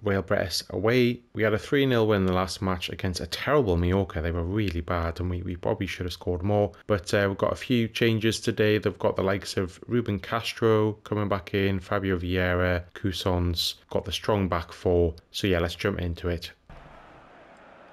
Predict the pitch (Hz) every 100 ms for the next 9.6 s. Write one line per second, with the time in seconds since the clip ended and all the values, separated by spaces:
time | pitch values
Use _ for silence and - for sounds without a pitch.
0 | - - - - - - - - - -
1 | 104 120 120 - 98 90 87 92 - 101
2 | 101 95 101 110 - - - - - -
3 | - - - - - - - - 101 92
4 | 90 113 101 98 101 95 101 131 147 147
5 | - - 139 131 - - - - - -
6 | - 127 131 120 127 123 117 104 - 113
7 | 117 107 - - - - - 104 107 95
8 | 92 - - - - 101 95 92 82 -
9 | - - 92 90 90 92